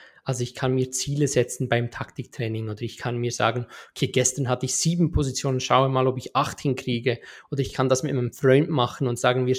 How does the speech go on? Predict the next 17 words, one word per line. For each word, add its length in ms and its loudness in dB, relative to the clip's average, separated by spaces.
wir 220 -2
lösen 340 2
die 80 -4
gleichen, 640 2
ähm, 240 0
Taktiken 520 0
und 220 -2
wer 140 6
verliert, 540 2
muss 520 -4
ein 340 0
Abendessen 640 2
zahlen 420 2
oder 180 -2
keine 320 2
Ahnung 260 2
was, 260 2